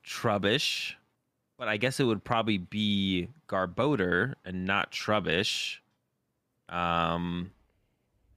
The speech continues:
if it was a Garbodor, uh, I can't think of any other Pokemon that would be hanging around a waste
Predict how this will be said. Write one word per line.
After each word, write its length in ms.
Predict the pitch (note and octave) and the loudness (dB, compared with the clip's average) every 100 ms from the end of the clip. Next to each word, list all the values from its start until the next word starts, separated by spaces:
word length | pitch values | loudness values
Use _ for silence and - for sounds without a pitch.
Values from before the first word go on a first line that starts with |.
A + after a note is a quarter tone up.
| _ _ _ _ _ _ _ _ _ _ _ _ _ _ _ _ _ _ - | _ _ _ _ _ _ _ _ _ _ _ _ _ _ _ _ _ _ -18
if 80 | |
it 40 | F#2+ | -8
was 160 | G2 | -6
a 40 | G2 | -4
Garbodor, 920 | F#2 G2 F2+ G2 A#2 A#2 A2+ G#2+ G#2+ | 0 0 0 0 2 4 4 4 4
uh, 160 | G#2+ A2+ | 2 2
I 60 | B2 | 2
can't 240 | - F3 | 0 -2
think 160 | - D#3+ | -2 -2
of 120 | C#3 - | -2 -2
any 280 | C3 C#3 - | 0 2 2
other 200 | A#2 G#2+ | 0 0
Pokemon 640 | - D3 C3+ A2+ G2+ G2 | 0 -2 0 0 2 2
that 80 | G2 | 0
would 100 | F#2+ | 0
be 80 | G2 | -4
hanging 320 | - A#2 A#2+ | -2 -2 0
around 380 | G#2 G2+ G2+ G2 | 2 2 0 -2
a 120 | G2 | -4
waste 720 | F2+ F2 G2 G#2+ G2 - - | -4 -4 0 0 0 -6 -8